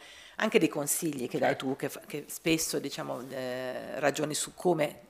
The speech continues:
Speaker 1: eh, attivamente valutare, va-, valorizzare, anche, mm, verificare le informazioni.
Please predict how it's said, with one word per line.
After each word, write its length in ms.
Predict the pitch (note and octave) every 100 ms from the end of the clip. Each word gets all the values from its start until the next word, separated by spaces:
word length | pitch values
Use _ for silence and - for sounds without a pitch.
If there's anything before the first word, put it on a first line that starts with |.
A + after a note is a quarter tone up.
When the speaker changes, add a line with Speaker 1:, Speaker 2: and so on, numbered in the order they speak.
| -
Speaker 1:
eh, 320 | D#3 C3 C3
attivamente 1040 | - D#3+ - F3+ E3 E3 D#3 D3 C#3 D3 C#3+ - - - - - -
valutare, 680 | E3 E3 - D3+ C#3+ D3+
va-, 160 | C#3+ D3
valorizzare, 600 | - D3 C#3+ C#3 - D3
anche, 440 | C#3+ C#3+ D3+ - - -
mm, 360 | C#3 C3+ B2+ B2+
verificare 580 | D#3+ E3 - E3+ D#3+ C#3+
le 60 |
informazioni. 680 | D3 - C3+ C#3 - C#3+